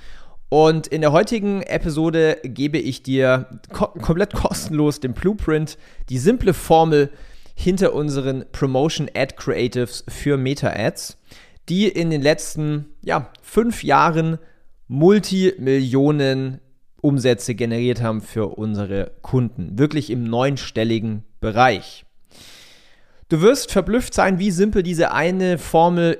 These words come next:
ist, wenn du sie einmal verstanden hast. Ähm, ich möchte jetzt aber mal kurz zum Eingang erzählen, wie ich überhaupt auf diese Formel gestoßen bin. Denn du weißt es vielleicht auch nicht,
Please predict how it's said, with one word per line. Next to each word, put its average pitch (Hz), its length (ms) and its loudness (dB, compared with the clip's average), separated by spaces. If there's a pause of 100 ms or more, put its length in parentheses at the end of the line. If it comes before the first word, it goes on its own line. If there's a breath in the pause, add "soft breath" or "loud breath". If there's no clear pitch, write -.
ist, - 500 -2
wenn 160 260 2
du 208 80 -2
sie 175 200 -6
einmal 165 540 2
verstanden 160 640 -2
hast. - 540 -6
Ähm, 160 480 -2 (720)
ich 147 60 -2
möchte 190 220 0
jetzt 180 120 -6
aber 151 220 0
mal 156 140 0
kurz - 240 -8
zum 156 120 -8
Eingang 143 380 -2
erzählen, 160 520 -2
wie 135 180 -6
ich 139 80 -6
überhaupt 139 320 -2
auf - 120 -4
diese 123 220 -8
Formel 139 560 2
gestoßen 135 640 2
bin. 92 240 -8 (560 loud breath)
Denn 165 460 4 (180)
du 143 220 -4
weißt 147 340 2
es 214 160 -2
vielleicht 160 400 -2
auch 135 140 -4
nicht, 180 480 -4